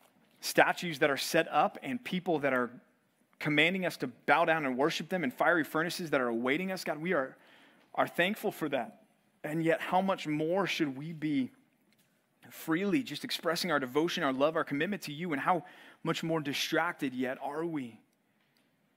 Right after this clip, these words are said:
by the gods of our own creation,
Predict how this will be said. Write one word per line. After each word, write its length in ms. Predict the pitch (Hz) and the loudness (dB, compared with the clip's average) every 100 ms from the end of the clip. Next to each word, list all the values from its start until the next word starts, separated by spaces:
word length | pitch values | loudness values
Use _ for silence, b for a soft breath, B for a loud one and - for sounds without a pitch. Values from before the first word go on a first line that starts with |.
| _ _ _ _ _ _ _ | _ _ _ _ _ _ _
by 100 | 151 | -6
the 100 | 143 | -4
gods 280 | 135 147 165 | 0 0 0
of 100 | 143 | 2
our 120 | 143 | 2
own 100 | 147 | 2
creation, 680 | 143 143 127 156 - 113 | 0 2 2 0 -4 -8